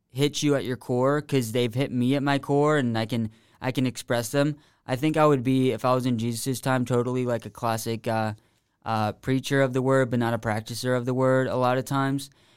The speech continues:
And it's a constant thing I'm battling with. And, uh, one priest, I went to spiritual direction, like, one time, and he told me a,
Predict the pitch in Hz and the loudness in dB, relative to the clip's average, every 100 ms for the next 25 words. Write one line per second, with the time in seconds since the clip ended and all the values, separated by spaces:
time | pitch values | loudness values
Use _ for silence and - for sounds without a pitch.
0 | _ - 131 131 131 - 139 156 151 185 | _ -6 -2 0 0 -2 -2 0 2 2
1 | 185 139 135 123 117 120 127 117 110 107 | 2 0 0 2 2 2 2 0 0 -2
2 | 110 - 117 120 117 117 110 110 _ _ | -4 -10 -4 -2 0 0 -2 -6 _ _
3 | _ 110 117 110 107 - - - - 135 | _ -6 -2 -2 -2 -6 -16 -20 -4 0
4 | 185 185 156 147 - - - - 131 151 | 0 0 0 0 -2 -12 -20 -8 -2 2
5 | 175 156 131 - 135 120 127 127 123 117 | 2 0 -4 0 -2 -2 -4 -2 -4 -6
6 | 110 117 120 117 117 113 110 _ _ _ | -4 -2 -2 -2 -2 -2 -4 _ _ _
7 | 127 127 123 117 107 - 113 143 143 139 | -4 0 0 -2 -6 -12 -4 2 2 2
8 | 139 147 160 147 | -2 -2 0 0